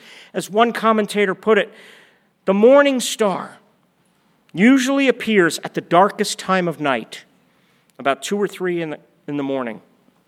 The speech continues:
Usually emerges at that point when the night is as dark as it's going to get. When it appears, there's no sign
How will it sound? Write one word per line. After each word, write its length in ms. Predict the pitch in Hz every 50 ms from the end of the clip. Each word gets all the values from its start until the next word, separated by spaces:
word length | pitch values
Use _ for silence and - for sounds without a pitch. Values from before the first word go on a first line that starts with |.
| _ _ _ _ _ _ _ _ _ _ _ _ _ _ _
Usually 400 | - 135 165 170 156 170 170 170
emerges 480 | 165 156 160 165 175 165 160 165 139 151
at 100 | 147 -
that 180 | 160 160 156 -
point 260 | - 170 165 165 156
when 100 | 143 139
the 60 | 135
night 260 | 135 135 147 160 170 160
is 180 | 151 123 - - _ - _ _ _
as 200 | 131 135 120 107
dark 400 | - 139 139 151 175 180 180 165
as 120 | 127 -
it's 140 | 127 - -
going 260 | - 151 160 165 165
to 60 | 160 151
get. 320 | 139 135 113 - - - _ _ _ _ _ _ _ _ _ _ _ _ _ _ _ _ _ _ _ _ _ _ _ _
When 140 | 143 143 147
it 80 | 147
appears, 440 | 147 143 - - 175 180 180 170 -
there's 200 | 156 147 131 -
no 360 | 151 151 170 185 190 196 196
sign 1040 | 190 196 - - - - 175 170 165 165 160 156 147 143 139 135 127 127 127 - -